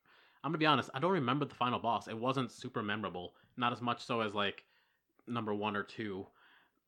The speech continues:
But you fight him off and save the day, and the precursors reward you with all these things, with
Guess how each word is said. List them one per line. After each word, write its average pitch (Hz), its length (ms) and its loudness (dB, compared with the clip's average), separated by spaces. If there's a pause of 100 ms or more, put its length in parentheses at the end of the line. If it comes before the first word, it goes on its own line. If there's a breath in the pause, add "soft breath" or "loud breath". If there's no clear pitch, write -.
(140)
But 110 360 -2 (160)
you 110 100 -8
fight 113 240 0
him 113 120 0
off 117 280 0
and 98 320 -4
save 113 240 -2
the 107 60 -2
day, 107 180 0
and 107 100 -2
the 101 60 -4
precursors 104 500 -8
reward 101 380 -4
you 101 60 -8
with 98 120 -4
all 92 200 -2
these 90 200 -12
things, 95 360 -10
with 92 180 -10